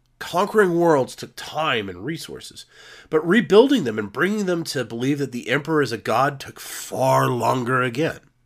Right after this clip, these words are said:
Over the standard years of the Crusade, the word-bearers' rate of conquest had begun to slow to a crawl. Where the other legions brought dozens of worlds to Imperial compliance,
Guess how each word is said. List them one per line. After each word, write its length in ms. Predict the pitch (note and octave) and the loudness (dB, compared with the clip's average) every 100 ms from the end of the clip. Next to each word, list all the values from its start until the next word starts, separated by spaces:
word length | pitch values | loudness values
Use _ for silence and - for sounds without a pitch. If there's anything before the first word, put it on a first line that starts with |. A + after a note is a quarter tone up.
| _ _ - - | _ _ -20 -4
Over 160 | F#3+ A#3 | -2 2
the 100 | A#3 | 2
standard 420 | - F3 A3 G#3 | 2 0 0 0
years 220 | D3 D3 | 0 0
of 80 | D3 | -4
the 60 | C3+ | -6
Crusade, 460 | E3 C#3+ F#2+ F#2 | -6 -6 -6 -8
the 60 | G#2+ | -6
word-bearers' 680 | A2 G3 G#3 A2 A2 G#2 G#2+ | -2 -2 -2 -2 -2 -4 -4
rate 240 | C3 F#3 | -4 -4
of 100 | E3 | -8
conquest 540 | - G#2 F#2 F2+ - | -8 -8 -10 -14 -14
had 160 | - F#2+ | -16 -14
begun 480 | A2+ G2+ F#2 F#2 F2+ | -14 -10 -8 -8 -10
to 80 | - | -14
slow 320 | - D2+ D2 | -14 -12 -14
to 180 | - E2 | -16 -20
a 60 | |
crawl. 500 | - B2+ A2+ C2 - _ _ _ | -6 2 2 0 -8 _ _ _
Where 140 | D#3+ E3 | 4 6
the 160 | G3 | 6
other 220 | F3+ G#3 F#3 | 8 8 8
legions 420 | C#3 C3+ C3 A2 | 6 2 -6 -8
brought 340 | D3+ - - | -6 -6 -4
dozens 400 | C3 D#3+ D3 C3+ | 2 4 2 -2
of 100 | A#2 | -4
worlds 400 | G#2 A2 G#2 - | 0 0 0 -4
to 80 | A#2 | -8
Imperial 300 | G2+ G2+ F#2+ | -8 -8 -8
compliance, 720 | - G2+ D3 D#3 F#2 F#2+ - | -8 -6 2 4 4 0 -12